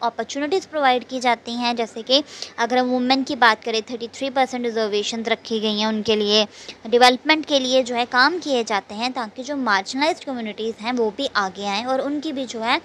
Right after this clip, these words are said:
development हो सके। चाहे वो culturally different है लेकिन फिर भी जो है वो क्या है, भारत के रहने वाले हैं। तो इसीलिए जो है आज हमने जो है socially, अ, understanding social marginalization के बारे में जाना है। तो इसमें से जो है कुछ ही question बन सकते हैं।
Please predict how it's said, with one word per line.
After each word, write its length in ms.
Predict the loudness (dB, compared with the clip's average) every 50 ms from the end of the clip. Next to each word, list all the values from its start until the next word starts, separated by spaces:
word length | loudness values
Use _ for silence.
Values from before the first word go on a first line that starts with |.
| -6 -16 -18 -16 -4 2
development 520 | 6 8 8 8 6 4 2 2 2 2
हो 160 | -2 -6 -6 -6
सके। 300 | -6 -8 -10 -8 -8 -4
चाहे 280 | 2 6 6 6 6
वो 100 | 6 2
culturally 720 | 0 2 2 2 2 2 0 0 0 0 0 0 -2 -6 -8 -10 _ _ _ _ _ -4
different 480 | -2 -2 -2 0 0 0 0 0 2
है 120 | 0 0 0
लेकिन 300 | 0 -4 -4 -6 -6 -6
फिर 160 | -6 -6 -6
भी 180 | -4 -4 -2 -2
जो 120 | 0 0
है 120 | 0 0
वो 100 | 0 -2
क्या 220 | -4 -4 -6 -6 -2
है, 160 | 0 0 -2
भारत 340 | -2 -2 -4 -2 -2 -4 -4 0 4 6
के 60 | 6 6 4 0 _ _ _ _ _ _ _ _ _ _ _ _ _ _ _ -10 -2 4
रहने 320 | 6 6 6 6 2 0 0
वाले 260 | 0 0 0 -2 -4
हैं। 200 | -6 -8 -10 -12 -12 -16 -18 -18 -14 _
तो 60 | -8 -8
इसीलिए 460 | -4 0 0 2 2 2 2 0 0
जो 140 | 0 -2 -4
है 280 | -2 -2 0 0 0 2
आज 260 | 4 2 2 2 0 -4
हमने 300 | -4 -4 -4 -6 -6 -6
जो 140 | -6 -6
है 300 | -4 0 2 2 2 0 -2 -10 -20 -20 -20 -20 -20 -20 -6 0 2
socially, 400 | 4 4 2 0 -2 -4 -4 -4 -4 -6 -12 _ -20 -20 -20 -20 _ -20 -16 -10 -6
अ, 240 | -4 -2 -2 0 2
understanding 760 | 2 2 2 2 0 -2 0 0 0 0 2 0 -2 -4 -4
social 400 | 0 0 0 0 0 -2 -4 -2
marginalization 840 | 2 4 4 4 4 2 -2 -4 -4 -4 -2 -2 -4 -2 -2 -2 -2 -2
के 100 | 0 2
बारे 240 | 4 4 4 2
में 140 | 0 -2 0
जाना 300 | 2 2 2 4 4 2
है। 200 | 2 2 0 -2
तो 380 | -4 -8 -14 -20 -20 -12 -10 -8
इसमें 240 | -6 -2 -2 0 0
से 140 | 0 -2
जो 100 | 0 2
है 140 | 2 2 2
कुछ 280 | 0 -2 -6 -4 -4 -4
ही 60 | 0
question 360 | 2 2 2 2 0 0 0
बन 140 | 0 0 0
सकते 300 | -2 -6 -8 -4 -2 0
हैं। 260 | 0 2 2 0 0